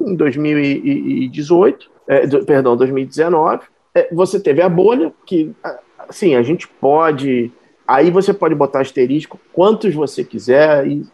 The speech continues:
com colorido, você tem um asterisco, porque o Milwaukee era o melhor time da N B A naquele momento, e não foi pra final, a, a temporada regular acaba em oito de março e retoma meses depois.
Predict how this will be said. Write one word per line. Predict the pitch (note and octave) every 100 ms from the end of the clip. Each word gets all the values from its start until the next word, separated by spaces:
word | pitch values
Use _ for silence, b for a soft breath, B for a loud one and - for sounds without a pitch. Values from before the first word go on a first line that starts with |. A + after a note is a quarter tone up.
| _
com | - C#3+
colorido, | - D3 C#3+ B2 C3+ D#3 D#3+ C3+ B2+ C#3+ C#3 - b b _
você | G#3 B3 F#4
tem | - D#4+
um | C#4
asterisco, | - D3+ C#3 F#3+ -
porque | - D#3+
o |
Milwaukee | D3 D3 C3+ D3+ D3
era | D#3 D#3+
o |
melhor | D3+ C3+ B2
time | - C3+
da | C3 A#2+
N | A#2
B | A2 G#2+ D3
A |
naquele | C3+ A#2+ A2+
momento, | A2 A2+ C#3 D#3+ C#3 B2 A#2+
e | A2+ A#2 - - _ _ -
não | C3 - C3+
foi | B2+ C3
pra | B2 B2
final, | - A2+ D3 E3
a, | C3 A#2 A2+ A#2+
a | -
temporada | A#2 B2 B2+ B2 A#2+
regular | B2 B2 A#2+
acaba | A2+ B2+ A#2 A#2+
em | B2
oito | B2 B2+
de | A#2+
março | A#2 A#2 A2+ B2
e |
retoma | A#2+ B2 A#2+ A#2+ A#2
meses | A#2 B2+ D3 C3+ A#2
depois. | G2+ A3 - G3 E3